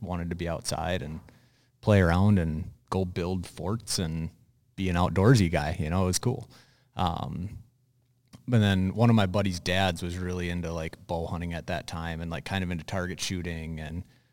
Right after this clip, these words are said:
I remember going over to their house as a kid and, like,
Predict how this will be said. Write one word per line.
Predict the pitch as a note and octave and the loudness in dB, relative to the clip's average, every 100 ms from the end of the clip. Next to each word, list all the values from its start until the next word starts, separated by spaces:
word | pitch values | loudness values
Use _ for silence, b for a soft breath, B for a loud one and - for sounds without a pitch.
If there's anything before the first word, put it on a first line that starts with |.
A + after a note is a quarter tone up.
| _ | _
I | G2+ | 0
remember | G2+ F#2+ F#2 | 2 2 0
going | F#2 F#2 F2+ | 0 -2 -2
over | F2 | -4
to | D#2+ | -2
their | F2+ | 0
house | F#2+ E2+ - | 0 0 -2
as | F2 | -4
a | |
kid | E2 F#2+ F2 E2 | -2 0 0 0
and, | D#2+ | -2
like, | D#2 D2+ | -4 -8